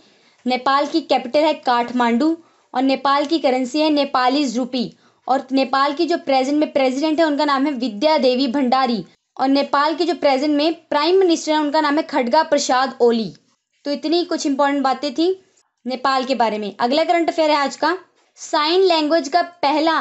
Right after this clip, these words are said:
अंतर्राष्ट्रीय दिवस कब मनाया गया है। तो साइन लैंग्वेज का जो पहला अंतर्राष्ट्रीय दिवस है वो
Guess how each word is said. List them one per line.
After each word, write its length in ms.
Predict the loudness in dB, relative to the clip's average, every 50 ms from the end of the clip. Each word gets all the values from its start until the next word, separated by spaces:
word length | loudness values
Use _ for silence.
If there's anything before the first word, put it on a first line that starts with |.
| -4 -6 -8
अंतर्राष्ट्रीय 760 | -6 -4 -4 0 0 0 0 2 2 0 0 0 -2 -6 -6
दिवस 320 | -4 0 0 0 -2 -2 -2 -2
कब 140 | -2 0 0
मनाया 300 | 0 0 0 0 -2 -2
गया 160 | -2 -2 -4 -2
है। 160 | -2 -4 -6 -8 _ _ _ _ _ -4
तो 80 | -4 -4
साइन 460 | -4 -2 -2 0 0 2 2 0 0 2
लैंग्वेज 460 | 2 0 0 0 -2 -2 -4 -4 -4
का 160 | -2 -2 -2 -2 -4 -8
जो 120 | -6 -6 -6 -4 -2
पहला 280 | 0 0 0 2 0 0
अंतर्राष्ट्रीय 600 | 0 0 0 0 0 2 2 0 0 -2 -6 -6
दिवस 320 | -4 -2 0 0 0 0
है 80 | 0 0
वो 80 | 0 -2